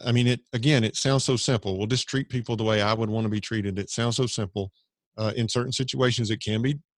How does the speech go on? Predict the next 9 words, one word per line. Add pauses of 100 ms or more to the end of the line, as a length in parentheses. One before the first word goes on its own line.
(360)
it
can
be
hard,
it
can
be
difficult, (500)
uh,